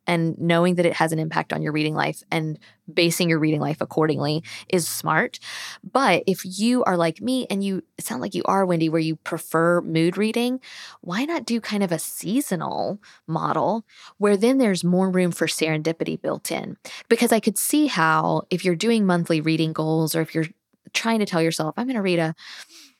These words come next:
I'm gonna read a fantasy the first week of the month. I'm gonna read literary fiction the second week, an audiobook the third week, and a mystery thriller the fourth week." That's great. What happens when you get behind? Like, I could see how that <laughs> could become stressful. <laughs>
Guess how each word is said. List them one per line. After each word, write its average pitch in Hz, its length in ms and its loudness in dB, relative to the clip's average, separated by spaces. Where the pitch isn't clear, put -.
I'm 269 80 -4
gonna 226 140 2
read 170 120 4
a 165 40 0
fantasy 214 880 0
the - 60 -4
first - 300 0
week 262 140 0
of 226 100 0
the 220 80 0
month. 202 260 2
I'm 175 120 2
gonna 160 180 0
read 156 280 0
literary 185 240 6
fiction 202 320 4
the 165 40 6
second 247 300 2
week, 208 180 2
an 175 120 0
audiobook 196 680 2
the - 60 -6
third 220 280 0
week, 208 180 0
and 170 100 2
a 165 40 0
mystery 185 340 2
thriller 160 240 0
the 143 80 -8
fourth - 280 -4
week." - 260 -12
That's - 240 0
great. 226 280 2
What 233 180 0
happens 233 280 0
when 208 80 4
you 190 80 2
get 175 140 0
behind? - 460 -6
Like, 202 240 -2
I 247 140 4
could 254 160 0
see 233 100 2
how 196 140 2
that 165 240 0
<laughs> - 40 -10
could 247 400 4
become 190 300 4
stressful. - 600 -2
<laughs> - 40 -18